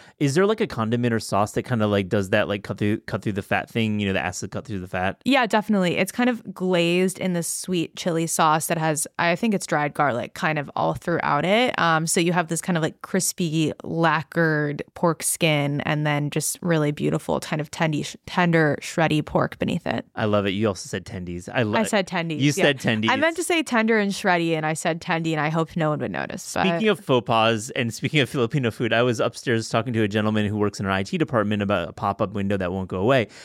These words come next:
Speaker 1: Uh, boring story. But when I referred to the suite of products that help us design taste, I referred to, um, it as the adobo suite of products, and I felt extremely like my mom,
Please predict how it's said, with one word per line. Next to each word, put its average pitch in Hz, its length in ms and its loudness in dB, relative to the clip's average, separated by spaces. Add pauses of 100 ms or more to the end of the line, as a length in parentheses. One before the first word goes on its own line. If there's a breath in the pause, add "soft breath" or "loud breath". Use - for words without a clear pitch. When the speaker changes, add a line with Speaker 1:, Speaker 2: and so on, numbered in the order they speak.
(200 loud breath)
Speaker 1:
Uh, 107 180 0
boring 98 260 0
story. 147 300 2
But 104 240 2
when 123 160 2
I 127 60 4
referred 127 400 0
to 147 100 0
the 113 140 -2
suite 160 400 -6
of 117 120 -4
products 120 460 0
that 113 200 2
help 123 240 -2
us 110 120 -4
design 120 480 -2
taste, 147 360 0
I 110 60 2
referred 117 420 0
to, 120 280 0 (240 loud breath)
um, 117 220 0
it 127 120 -2
as 120 200 0
the 120 200 2
adobo 113 800 2
suite 120 260 -2
of 110 100 -2
products, 117 440 2
and 131 100 0
I 117 40 0
felt - 300 0
extremely 165 720 -2 (140 loud breath)
like 120 220 0
my 131 120 2
mom, 131 400 0